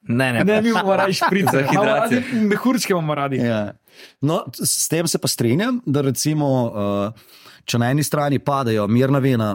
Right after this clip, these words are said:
Speaker 3: pa da rečem še posebej rdeča vina, eh, segment penin pa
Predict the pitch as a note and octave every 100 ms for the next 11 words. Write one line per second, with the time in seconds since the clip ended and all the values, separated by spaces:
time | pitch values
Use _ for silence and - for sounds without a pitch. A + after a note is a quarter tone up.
0 | F#2 _ A2 G#2+ A2 A2 A#2+ A#2 A#2 C#3
1 | A2+ G2+ A#2 A#2 C3 C3+ A#2 G2 - _
2 | _ _ _ _ _ F2 F2+ F#2 F#2 G2+
3 | - - G2+ B2+ - G#2+ G#2+ F2+ E2 D#2
4 | D2+